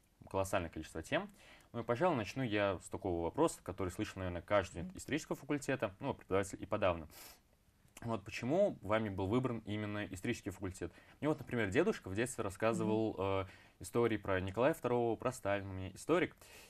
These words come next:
Speaker 1: и у кого-то там были сказки, у меня были истории про
Speaker 2: Мгм.
Speaker 1: коллективизацию и индустриализацию. А вот у вас как получилось?
Speaker 2: А, ну, вопрос не так прост, как кажется. Я росла в семье историка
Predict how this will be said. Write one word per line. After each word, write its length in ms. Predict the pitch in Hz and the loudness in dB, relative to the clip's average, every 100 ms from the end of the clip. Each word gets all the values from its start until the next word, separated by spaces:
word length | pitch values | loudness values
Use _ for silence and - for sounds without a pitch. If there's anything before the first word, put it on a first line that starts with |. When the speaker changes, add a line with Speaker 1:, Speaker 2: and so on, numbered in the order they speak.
| - | -4
Speaker 1:
и 180 | 101 95 | 0 0
у 140 | - | 0
кого-то 280 | 107 101 98 | 2 0 0
там 120 | 92 | -2
были 120 | 87 | -2
сказки, 460 | 85 190 233 - 82 _ - | 4 4 4 2 -10 _ -10
у 60 | 95 | -4
меня 140 | 120 | -2
были 420 | 151 131 127 127 | 0 0 0 0
истории 240 | - 110 117 | 0 -2 -2
про 100 | - | -4
Speaker 2:
Мгм. 60 | |
Speaker 1:
коллективизацию 520 | 82 87 92 98 147 120 | -6 -6 -2 -2 0 -2
и 20 | |
индустриализацию. 680 | 117 117 113 101 85 - - | -6 -4 -2 -2 -4 -6 -4
А 80 | 92 | 0
вот 200 | 104 104 | 0 2
у 40 | |
вас 180 | 123 101 | 2 2
как 160 | - - | -2 -8
получилось? 480 | 90 87 - 85 - - - - - - - - - | -8 -8 -8 -12 -14 -16 -14 -14 -16 -20 -20 -10 -2
Speaker 2:
А, 220 | 185 170 | 0 0
ну, 240 | 170 214 | 2 4
вопрос 380 | 233 - 320 - | 6 6 4 6
не 120 | 285 | 4
так 240 | 277 285 - | 6 4 6
прост, 340 | 277 294 - | 6 6 6
как 200 | 254 262 | 2 6
кажется. 840 | 311 339 262 - 185 175 151 160 - - - - - - | 8 8 6 4 6 6 4 -2 -8 -10 -12 -12 -12 -2
Я 220 | 175 220 | 8 8
росла 320 | 226 - 233 | 8 8 6
в 40 | 233 | 6
семье 340 | 220 214 220 | 0 2 2
историка 600 | 220 - 320 294 214 170 | 0 2 2 4 2 2